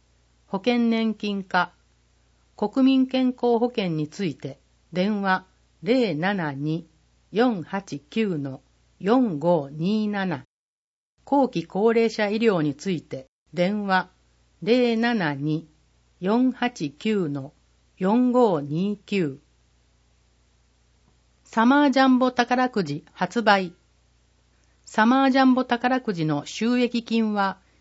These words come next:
市町村の明るく住みよい街づくりに使われます。当選金は、一等前後賞合わせて七億円です。発売期間、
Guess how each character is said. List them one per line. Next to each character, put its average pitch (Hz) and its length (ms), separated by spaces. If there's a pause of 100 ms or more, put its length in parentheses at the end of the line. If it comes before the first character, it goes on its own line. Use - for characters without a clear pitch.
(160)
市 - 160
町 285 180
村 185 220
の 147 300 (360)
明 240 260
る 262 120
く 254 340
住 208 220
み 254 100
よ 277 140
い 214 100
街 175 260
づ 240 140
く 233 140
り 160 100
に 147 140
使 - 200
わ 208 120
れ 190 100
ま 175 140
す。 - 200 (1000)
当 254 200
選 254 300
金 233 300
は、 214 280 (320)
一 190 160 (120)
等 233 420
前 247 220
後 269 100
賞 165 320
合 170 80
わ 208 120
せ 156 120
て 143 400
七 208 320
億 220 260
円 208 220
で 175 120
す。 - 260 (840)
発 247 280
売 254 240
期 247 160
間、 143 280